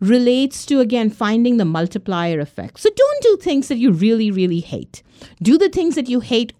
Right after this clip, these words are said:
only to the extent that it's minimally possible. But, you know, chances are there's someone else that loves to do what you hate. So find that other person, going back to the trade aspect, right?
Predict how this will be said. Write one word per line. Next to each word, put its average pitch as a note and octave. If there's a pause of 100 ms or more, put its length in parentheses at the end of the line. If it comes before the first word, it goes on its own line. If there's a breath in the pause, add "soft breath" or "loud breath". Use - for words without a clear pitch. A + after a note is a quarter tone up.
only B3
to C#4+
the A3+
extent G#3
that F#3+
it's F3+
minimally E3+
possible. A3+ (300 loud breath)
But, E4+
you G4+
know, G#4+
chances A4
are F4+
there's C#4+
someone E4
else - (260 soft breath)
that A#3+
loves G#3+
to C#4+
do G#3
what G3
you D#3
hate. C#3
So -
find G4+
that E4+
other A#3+
person, F4
going B3
back A3
to C#4
the B3
trade G#3+
aspect, E3
right? A#3